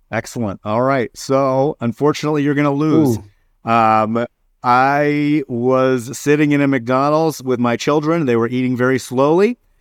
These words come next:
Speaker 1: And they have, you know, they have the little contest that you pull the tab off the cup. So I pulled the tab off. I entered the little code in their little app. And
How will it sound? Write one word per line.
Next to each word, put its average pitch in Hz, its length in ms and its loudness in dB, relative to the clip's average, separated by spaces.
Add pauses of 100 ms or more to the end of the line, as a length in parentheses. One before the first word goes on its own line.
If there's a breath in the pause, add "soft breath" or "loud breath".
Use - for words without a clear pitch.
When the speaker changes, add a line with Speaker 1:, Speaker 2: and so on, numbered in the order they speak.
(320)
Speaker 1:
And 120 160 0
they 127 100 0
have, 135 380 0
you 127 80 0
know, 131 220 2
they 123 120 0
have 131 140 0
the 131 80 -2
little 135 160 0
contest 147 640 -2
that 131 140 -6
you 117 100 -4
pull 143 240 0
the 131 80 -6
tab 143 340 -6
off 143 200 -6
the 135 100 -12
cup. - 320 -2
So 123 140 -8
I 120 80 -4
pulled 147 320 -2
the 135 80 -8
tab 151 340 -4
off. 151 320 -6 (500)
I 117 140 0
entered 143 300 0
the 151 80 0
little 151 200 2
code 156 440 0
in 143 100 0
their 131 180 2
little 131 260 -2
app. 151 220 0 (600)
And 135 600 0